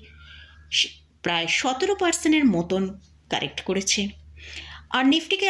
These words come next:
আমরা যদি দেখি, ফেব্রুয়ারি মাসে প্রায় ফাইভ পার্সেন্টের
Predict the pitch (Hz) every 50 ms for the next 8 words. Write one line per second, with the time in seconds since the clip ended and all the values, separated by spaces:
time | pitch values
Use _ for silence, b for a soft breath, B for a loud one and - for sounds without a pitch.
0 | 339 269 269 302 277 277 277 277 285 214 190 190 190 - - 240 185 - - -
1 | 220 214 202 - 285 320 349 320 208 - - - - - - - - - - -
2 | _ - 247 247 247 254 262 - - 269 254 269 285 285 - - 254 240 - -
3 | 254 240 240 226